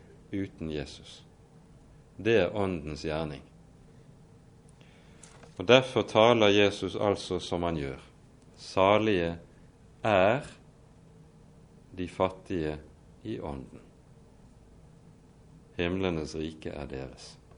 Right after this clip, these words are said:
Og det er budskapet når Paulus taler om at Herren døder og gjør levende. Amen.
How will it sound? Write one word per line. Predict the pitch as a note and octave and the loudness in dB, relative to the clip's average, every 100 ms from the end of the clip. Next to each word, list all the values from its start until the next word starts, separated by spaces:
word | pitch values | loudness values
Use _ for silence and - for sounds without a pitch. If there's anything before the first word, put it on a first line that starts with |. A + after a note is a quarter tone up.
| - - - - - - - - - - - - - - | -20 -20 -20 -20 -20 -20 -20 -20 -20 -20 -20 -20 -20 -14
Og | E2 | -2
det | G2 G#2+ A#2+ - - - - - - | 4 4 4 -4 -20 -20 -20 -20 -8
er | G2 F2 | -2 0
budskapet | F#2+ G2 - - G2 - - F#2+ - - - - | 2 0 -4 0 0 0 -4 -8 -10 -20 -12 -8
når | F#2+ | -4
Paulus | G#2+ G2+ F2+ F2 - | 2 4 4 -2 -4
taler | F2+ F2 F2+ D#2+ | 0 0 2 -2
om | D2 C#2+ - - - - - - | -4 -10 -14 -20 -20 -20 -20 -18
at | E2 - | -18 0
Herren | G2 G#2 G2 F2+ F2+ - - - - D#2 | 2 2 0 -4 -4 -12 -20 -20 -20 -8
døder | F2+ G2 A2 G2+ A#2 - - - - - | 0 2 2 -2 -6 -8 -20 -20 -20 -16
og | A#2+ F#2+ E2 D2+ - - - - | -6 -2 -2 -4 -10 -20 -20 -8
gjør | D#2 D2 | -6 -4
levende. | C#2+ C#2 D2 C2 - - - - - - - - - - - - - - | -6 -8 -10 -12 -16 -20 -20 -20 -20 -20 -20 -20 -20 -20 -20 -20 -20 -12
Amen. | E2 C2+ C2 | -8 -8 -10